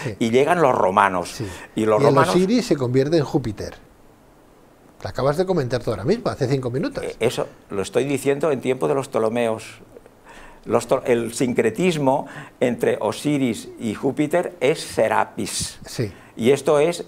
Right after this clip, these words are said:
Speaker 2: en tiempo de los Ptolomeos.
Speaker 1: Sí.
Speaker 2: Pero ahora pasamos unos cuantos años
Speaker 1: Sí.
Speaker 2: y son los romanos
Speaker 1: Sí.
Speaker 2: que, em, que invaden, eh, Egipto.
Speaker 1: Sí.
Speaker 2: Y entonces allí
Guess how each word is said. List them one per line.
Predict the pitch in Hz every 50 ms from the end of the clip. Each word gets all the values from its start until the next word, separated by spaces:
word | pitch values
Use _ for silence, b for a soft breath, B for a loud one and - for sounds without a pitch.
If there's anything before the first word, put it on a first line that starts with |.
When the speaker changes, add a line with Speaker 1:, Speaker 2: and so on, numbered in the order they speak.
| - -
Speaker 2:
en | 117 113 110
tiempo | - 127 139 151 156 147 165 170 160
de | 127 113 117 131 143
los | 143 147 151 147 - -
Ptolomeos. | - - - 139 139 143 135 131 123 117 107 98 85 - - - - - - - -
Speaker 1:
Sí. | - - - 131 107 92 - - -
Speaker 2:
Pero | - 113 101 104
ahora | 110 131 156
pasamos | 147 151 - - 135 135 123 107 107
unos | 107 92 87 -
cuantos | 107 107 110 139 135 156
años | 175 180 185 202 214 208
Speaker 1:
Sí. | 143 127 113 123 180
Speaker 2:
y | - 127
son | - 139 131 123
los | 113 107 107
romanos | 104 107 104 101 107 143 180 196 180 180 208 220
Speaker 1:
Sí. | - - 135 123 117 127 156 202 - - -
Speaker 2:
que, | - 110 107 - -
em, | - 120 113 110 110 117 - - - -
que | 113 107 107
invaden, | 104 104 104 95 113 113 110 101 104 104 101 98 95 90 82 B B B B B -
eh, | - 107 110 101 - 110
Egipto. | 113 - - 208 196 - - 196 214 -
Speaker 1:
Sí. | 135 - - - 123
Speaker 2:
Y | 127
entonces | 123 - - 190 202 202 214 196
allí | 196 190 190 202 190 196 190